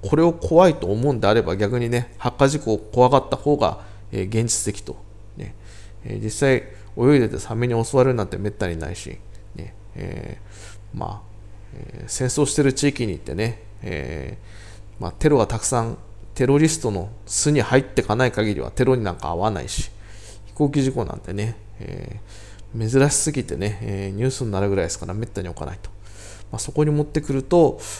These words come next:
このパナソニックだのね、えー、リチウムイオン電池の発火事故なんていうのは、まあ、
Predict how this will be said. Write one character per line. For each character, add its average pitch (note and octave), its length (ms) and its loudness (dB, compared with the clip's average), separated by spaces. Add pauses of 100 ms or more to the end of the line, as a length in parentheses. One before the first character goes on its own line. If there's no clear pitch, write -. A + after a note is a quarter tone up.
(140)
こ B2 80 -4
の A#2+ 60 -4
パ C3 120 2
ナ C3+ 80 6
ソ C#3 140 4
ニ B2+ 60 4
ッ B2 100 -2
ク - 100 -2
だ G2 100 0
の C2+ 100 -6
ね、 A2 380 -2
え G2+ 120 -6
ー、 F#2+ 40 -4
リ G#2+ 120 0
チ B2 100 -2
ウ A#2+ 40 0
ム A#2+ 120 0
イ - 20 2
オ A#2 40 2
ン - 20 -6
電 A#2+ 140 2
池 A2+ 120 -4
の F2+ 80 -4
発 - 180 -6
火 - 80 2
事 A#2+ 120 0
故 A2 120 -2
な G2+ 100 0
ん F#2 60 -6
て - 120 -4
い E2 40 -2
う - 20 -2
の G#2 100 -2
は、 B2 380 4 (100)
ま G2 140 -2
あ、 D#2 100 -6